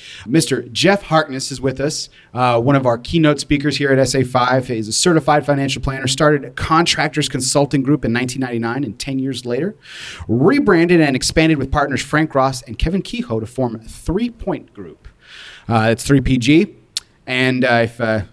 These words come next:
you guys are Googling it, so Three Point Group works with business owners to create and execute and monitor plans that help businesses and their owners grow smarter, maximize business value,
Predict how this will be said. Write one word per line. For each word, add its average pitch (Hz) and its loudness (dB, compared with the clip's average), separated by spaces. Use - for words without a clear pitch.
you 110 -8
guys 110 -2
are 104 -4
Googling 113 -2
it, 127 -12
so 113 -2
Three 147 4
Point 165 2
Group 151 2
works 160 -2
with 123 -8
business 160 0
owners 151 -2
to - -6
create 160 0
and 170 -4
execute 156 -6
and 113 -8
monitor 143 0
plans 139 2
that 127 -2
help 120 0
businesses 127 0
and 151 4
their 139 6
owners 123 -2
grow 104 -2
smarter, 202 0
maximize 240 -2
business 185 0
value, 131 -2